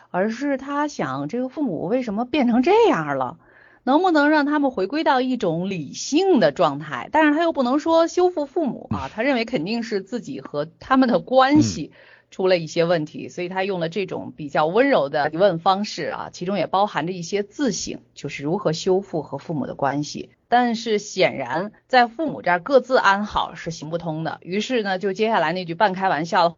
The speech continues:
Speaker 1: ，“修复不了怎么办？”每一个人对爱的理解是不一样的。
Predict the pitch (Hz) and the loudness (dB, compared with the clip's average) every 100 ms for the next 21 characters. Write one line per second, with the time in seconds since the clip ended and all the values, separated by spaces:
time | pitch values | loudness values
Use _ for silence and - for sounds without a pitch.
0 | 190 285 302 349 269 262 180 120 147 - | -8 -6 -2 -2 0 0 0 0 -2 -4
1 | - 151 147 - 151 - _ 196 220 339 | -8 -8 -8 -8 -8 -8 _ -4 0 0
2 | 226 208 240 277 254 170 147 202 226 131 | 0 -2 -2 -2 -2 -4 -6 -10 -8 -10
3 | - - 131 151 131 139 131 82 78 | -10 -16 -16 -14 -10 -8 -8 -10 -16